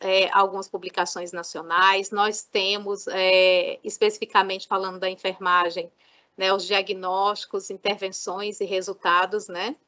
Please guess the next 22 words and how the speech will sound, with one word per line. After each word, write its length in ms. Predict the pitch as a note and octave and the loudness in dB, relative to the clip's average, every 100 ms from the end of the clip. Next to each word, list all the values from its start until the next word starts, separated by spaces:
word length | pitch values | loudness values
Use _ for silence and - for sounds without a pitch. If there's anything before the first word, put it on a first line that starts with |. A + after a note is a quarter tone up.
| _ _ _ | _ _ _
é, 840 | F3 F3 E3+ E3+ E3 D#3+ D#3 D3 D#3 _ _ _ _ _ _ _ _ - - _ - | -2 0 2 0 0 -4 -4 -8 -12 _ _ _ _ _ _ _ _ -20 -20 _ 0
da 160 | F#3 | 2
sai, 520 | F3+ - F3+ F#3 G#3+ - _ _ _ - | 2 2 4 4 0 -8 _ _ _ -8
que 80 | - | -2
a 80 | F3+ | 0
gente, 560 | F3+ F3 - F#3 F#3 - _ _ _ - | -2 -10 -6 -4 -6 -10 _ _ _ -4
é, 320 | F#3+ F#3 F#3 | 0 0 -2
que 240 | - - | -16 -20
pouco 560 | - B3 C#4+ D4+ C4 - | 2 6 6 4 -4 -2
é 160 | G#3+ A3 | 4 4
utilizado 760 | A3+ - G3+ G3+ F#3+ E3+ F#3+ | 4 -4 -4 -4 0 0 0
nos 120 | F#3+ - | -8 -6
serviços 500 | G3 F#3+ F#3+ G#3+ F#3 | -4 -4 -8 -8 -10
de 80 | |
diálise, 540 | F#3 F#3 E3+ F3+ A3 G3+ | -6 -2 0 -2 -4 -8
mas 200 | F3+ F#3 | -8 -6
que 80 | F#3 | -6
a 40 | |
gente 180 | F#3+ - | -6 -6
pode 340 | F#3+ F#3 G#3+ | 2 2 4
avançar, 520 | G#3 G3+ G3+ - F#3+ A3 | 0 -2 -4 2 2 2
sim, 420 | - F3 F#3 | -6 -14 -14